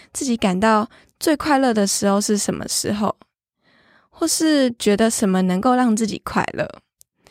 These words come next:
那节目最后我们会再回过头来看哟。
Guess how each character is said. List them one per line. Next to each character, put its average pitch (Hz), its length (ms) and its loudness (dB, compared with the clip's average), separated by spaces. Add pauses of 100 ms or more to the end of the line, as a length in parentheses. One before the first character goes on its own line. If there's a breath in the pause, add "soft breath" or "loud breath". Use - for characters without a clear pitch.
(580 soft breath)
那 233 220 2
节 202 200 0
目 233 240 4
最 240 180 -2
后 240 220 0
我 208 40 4
们 185 200 0
会 214 120 0
再 208 240 0 (260 loud breath)
回 - 140 -2
过 247 220 2
头 - 180 -2
来 185 160 2
看 202 400 0
哟。 185 320 0